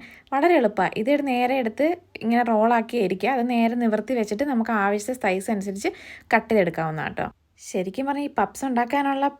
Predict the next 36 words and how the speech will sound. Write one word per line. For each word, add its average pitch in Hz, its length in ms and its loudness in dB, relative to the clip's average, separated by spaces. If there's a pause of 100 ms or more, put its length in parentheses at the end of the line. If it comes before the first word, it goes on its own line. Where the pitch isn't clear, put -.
(200)
പ്രചോദനം 240 560 2
തന്നെ 269 220 -2
ഈ 254 120 -6
ഷീറ്റ് 220 300 -4
ഇവിടെ 240 140 0
അവൈലബിൾ 208 380 0
ആണെന്നുള്ള 220 500 0
കാര്യം 190 300 -2
കേട്ടോ. 165 220 -4 (320)
ഉള്ള 220 240 -4
കാര്യം 294 240 0
പറഞ്ഞാൽ 233 240 0
ഈ 311 120 -6
ഷീറ്റ് 220 200 -4
ഉണ്ടാക്കാൻ 196 320 0
എനിക്കറിയത്തില്ല. 170 560 -4 (100)
അപ്പോൾ - 240 -6
ഇതില്ലായിരുന്നെങ്കിൽ 277 920 -2
ഈ 254 180 -6
പപ്സ് 220 240 -8
ഉണ്ടാക്കൽ 202 320 -2
ഇവിടെ 185 220 -4
നടക്കുകയേ 240 680 0
ഇല്ലായിരുന്നേ. 170 460 -2 (560)
ഞങ്ങൾ 202 340 -6
സാധാരണ 277 340 -2
ഇത് 277 180 -2 (140)
ആറായിട്ടാട്ടോ 202 640 -4
മുറിക്കുക. 165 400 -8 (600)
അപ്പം 202 340 -4 (100)
ആറായിട്ട് 220 360 -2
മുറിക്കുമ്പോഴാണ് 254 460 -2
നമുക്ക് 233 240 0
ആ 247 80 0
സൈഡൊക്കെ 226 560 -2
അങ്ങനെ 214 220 0